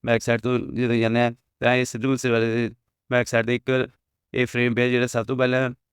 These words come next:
ਇਸ ਦੇ ਸਟੈਚੂ 'ਤੇ ਬੁੱਤ ਉੱਤੇ ਲਗਾਇਆ ਗਿਆ ਸੀਗਾ ਇਹ ਫਰੇਮ। ਇਸ ਦੇ ਨਾਲ ਹੀ ਇੱਕ ਇੱਥੇ ਯੂਨਾਈਟਿਡ ਪੰਜਾਬ, ਯਾਨੀ ਕਿ ਅਣਵੰਡੇ ਪੰਜਾਬ ਦਾ ਇੱਕ ਮੈਪ ਮਿਲੇਗਾ, ਜਿਹਦੇ ਵਿੱਚ ਸਪਸ਼ਟ ਤੌਰ 'ਤੇ ਸਾਰਾ ਪਿਛੋਕੜ ਉਤਾਰਿਆ ਗਿਆ ਗਾ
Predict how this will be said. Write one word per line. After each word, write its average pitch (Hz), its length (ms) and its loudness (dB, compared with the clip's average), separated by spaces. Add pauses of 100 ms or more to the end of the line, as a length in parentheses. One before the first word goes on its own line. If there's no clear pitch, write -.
(500)
ਇਸ 123 220 -2
ਦੇ 127 400 0
ਸਟੈਚੂ 131 400 -4
'ਤੇ 131 140 -2
ਬੁੱਤ 120 280 -6
ਉੱਤੇ - 340 -4
ਲਗਾਇਆ 113 280 0
ਗਿਆ 117 160 0
ਸੀਗਾ 120 320 -6 (440)
ਇਹ 120 120 -2
ਫਰੇਮ। 117 480 -2
ਇਸ 113 100 -6
ਦੇ 131 100 0
ਨਾਲ 120 180 2
ਹੀ 127 80 0
ਇੱਕ 123 260 0 (340)
ਇੱਥੇ 127 240 0
ਯੂਨਾਈਟਿਡ 120 500 0
ਪੰਜਾਬ, 117 380 2
ਯਾਨੀ 117 240 0
ਕਿ 127 200 -2 (400)
ਅਣਵੰਡੇ 127 340 2
ਪੰਜਾਬ 117 380 4
ਦਾ 113 260 0 (300)
ਇੱਕ 127 180 -6
ਮੈਪ 117 300 2
ਮਿਲੇਗਾ, 117 400 0
ਜਿਹਦੇ 120 240 -2
ਵਿੱਚ 117 340 -4 (300)
ਸਪਸ਼ਟ 127 360 -2
ਤੌਰ 120 180 0
'ਤੇ 127 180 -2
ਸਾਰਾ 123 420 2 (400)
ਪਿਛੋਕੜ 135 600 0 (1000)
ਉਤਾਰਿਆ 123 360 4
ਗਿਆ 120 200 2
ਗਾ 117 200 0